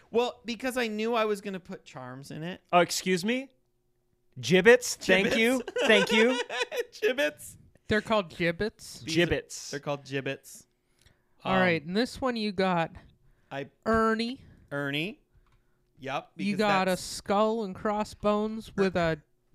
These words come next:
Speaker 1: Ernie.
Speaker 3: tropical
Speaker 1: Yeah,
Speaker 3: hat.
Speaker 1: yeah. Ernie from, uh, the Ernie and
Speaker 3: Sesame
Speaker 1: Bert,
Speaker 3: Street.
Speaker 1: which I base all of my sexual <laughs> relationships on.
Speaker 3: You, you play the Ernie
Speaker 1: I
Speaker 3: role?
Speaker 1: realize, yeah, I'm more of
Speaker 3: That's
Speaker 1: the
Speaker 3: your,
Speaker 1: Ernie
Speaker 3: you're
Speaker 1: in
Speaker 3: an
Speaker 1: the Ernie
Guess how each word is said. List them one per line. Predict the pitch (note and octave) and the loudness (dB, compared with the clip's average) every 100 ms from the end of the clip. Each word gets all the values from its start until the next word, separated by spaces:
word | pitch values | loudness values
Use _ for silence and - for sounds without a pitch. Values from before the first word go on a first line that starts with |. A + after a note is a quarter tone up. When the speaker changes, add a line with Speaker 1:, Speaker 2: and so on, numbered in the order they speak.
| _ D3+ | _ -8
Speaker 1:
Ernie. | D#3 | 0
Speaker 3:
tropical | G3 F#3+ G3+ F#3 E3 - | 2 2 -2 -8 -10 -6
Speaker 1:
Yeah, | E3 | -4
Speaker 3:
hat. | E3 F3+ - | -4 -8 -12
Speaker 1:
yeah. | E3 | -8
Ernie | F#3 G#3 A3+ A#3 | -6 -6 -6 -8
from, | - F#3 F3 F3+ F3+ _ _ | -6 -4 -4 -6 -12 _ _
uh, | - C#3 C#3+ - _ _ D3 | -14 -12 -12 -16 _ _ -12
the | D3 C#3+ C#3 C3+ - - G#3+ | -8 -6 -6 -10 -14 -20 -14
Ernie | C#3 C#3+ F3+ | -10 -8 -6
and | G#3+ | 0
Speaker 3:
Sesame | G#3 D#3 F#3+ E3 | 0 0 -2 -6
Speaker 1:
Bert, | - | -8
Speaker 3:
Street. | - D#3+ D3 | -10 -8 -8
Speaker 1:
which | C3+ | -6
I | D3+ | -6
base | C3+ C#3+ C3 - | -4 -6 -6 -12
all | C3+ C3+ C#3 | -8 -6 -6
of | C#3+ D3 | -8 -10
my | C3 B2+ | -10 -8
sexual | A#2+ A#2 - A#2+ A2+ | -10 -14 -12 -10 -8
<laughs> | |
relationships | A2+ C3+ A#2+ - - F2+ - G3+ - - | -6 -6 -6 -6 -6 -6 -6 -6 -8 -6
on. | F3+ C#3 - F#3+ - | -4 -4 -8 -12 -6
Speaker 3:
You, | G3+ G#3+ | 0 0
you | F#3 G3+ G3 | 0 -4 -4
play | - G#3 F#3+ | -4 -4 -4
the | E3+ E3 | -4 0
Ernie | A#3+ | 0
Speaker 1:
I | C#4+ | 2
Speaker 3:
role? | |
Speaker 1:
realize, | - G3 C4 B3+ G3+ | 2 4 2 -2 -2
yeah, | G#3 | -2
I'm | G#3 A3+ | -2 -2
more | F#3 | -2
of | F3+ | -2
Speaker 3:
That's | G3 | -2
Speaker 1:
the | F3 | -2
Speaker 3:
your, | F3 | -4
Speaker 1:
Ernie | E3+ F3 F#3 - | -4 -6 -8 -4
Speaker 3:
you're | G3 F#3 | -2 0
Speaker 1:
in | D#3+ | -2
Speaker 3:
an | |
Speaker 1:
the | |
Ernie | D#3+ | -2